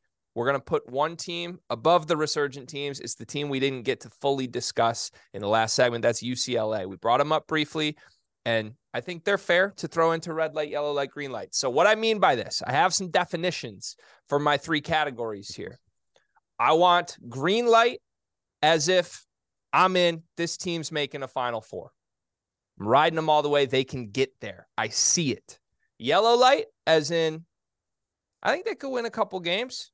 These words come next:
I wouldn't be surprised. Red light as in, nope, first round exit. I don't buy this team in March. Those are your three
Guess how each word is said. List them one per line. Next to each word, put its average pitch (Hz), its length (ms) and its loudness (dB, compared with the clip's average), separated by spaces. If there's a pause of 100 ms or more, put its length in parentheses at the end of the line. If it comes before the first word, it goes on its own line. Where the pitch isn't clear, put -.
(120)
I - 80 -4
wouldn't 240 240 -2
be 214 120 -6
surprised. 202 800 4 (500)
Red 190 280 4
light 196 340 4 (120)
as 170 280 2
in, 165 280 -4 (160)
nope, 131 360 0 (240)
first 131 300 -4
round 123 240 0
exit. 107 380 -4 (260)
I 117 120 2
don't 117 200 2
buy 113 160 2
this 110 140 -10
team 101 220 -12
in 95 80 -14
March. - 360 -18 (140)
Those 127 220 -2
are 139 40 -4
your 139 120 -2
three 117 420 -8